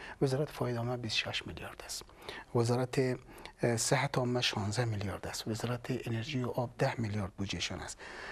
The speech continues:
وزارت زراعت هشت میلیارد است، وزارت انکشاف دهات بیست و یک میلیارد است. طبیعتاً ما نمی‌تونیم این وزارت ها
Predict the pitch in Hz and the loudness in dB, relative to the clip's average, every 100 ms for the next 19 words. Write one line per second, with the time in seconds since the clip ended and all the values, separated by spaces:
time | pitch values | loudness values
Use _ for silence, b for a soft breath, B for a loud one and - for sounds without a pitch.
0 | B - 117 117 131 - 135 135 127 120 | B 2 4 4 2 4 2 2 0 2
1 | 113 110 127 - - - - 104 101 92 | 2 2 2 2 2 2 2 0 0 -2
2 | - - - - B B 120 113 123 120 | -4 -4 -6 -8 B B 2 4 2 0
3 | 113 - 135 117 117 113 117 127 120 - | -2 0 0 0 0 0 -2 -2 -4 -2
4 | 113 117 - 117 107 95 - - - - | 0 0 0 -2 -2 -8 -8 -8 -8 -10
5 | - - - B B B - 120 120 113 | -18 -20 -18 B B B 2 4 4 4
6 | 175 170 - - B B B B B B | 4 4 0 -14 B B B B B B
7 | B - 143 156 175 165 139 127 120 170 | B 0 6 6 6 6 4 4 6 6
8 | 156 139 127 - 160 | 6 4 4 4 2